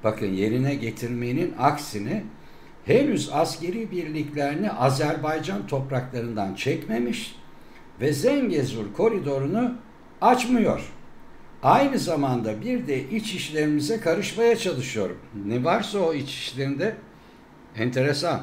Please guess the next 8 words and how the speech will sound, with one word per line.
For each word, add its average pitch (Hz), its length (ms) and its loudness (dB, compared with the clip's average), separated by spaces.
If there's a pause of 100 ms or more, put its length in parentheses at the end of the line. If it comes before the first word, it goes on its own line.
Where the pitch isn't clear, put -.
Bunu 120 200 0
da 135 140 2
bakacağım. 131 440 2 (920)
Zengezur 175 720 2
koridoru 175 520 2
yakın 202 440 4
gelecekte 147 760 2
açıl-, 151 340 0